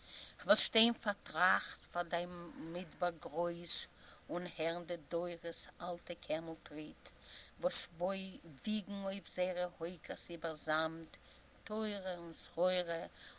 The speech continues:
און דאס אלטע וואנדערליד, וואס ציטערט איבער די זאמדנע הייסע בליט. שטאפט אפ, דער מאנד זאך אים וויל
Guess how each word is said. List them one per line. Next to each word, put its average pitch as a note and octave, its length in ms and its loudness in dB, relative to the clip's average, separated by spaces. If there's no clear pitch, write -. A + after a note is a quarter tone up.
און D#3+ 120 -4
דאס - 260 -6
אלטע E3+ 420 -2
וואנדערליד, E3 720 -6
וואס - 220 0
ציטערט - 400 -10
איבער E3+ 200 -2
די E3 140 -8
זאמדנע D#3+ 580 -4
הייסע D#3+ 520 -12
בליט. D#3 400 -12
שטאפט - 560 -4
אפ, D#3 160 -2
דער D#3+ 120 -8
מאנד F3+ 360 -2
זאך - 260 -4
אים E3+ 80 -8
וויל E3 160 -8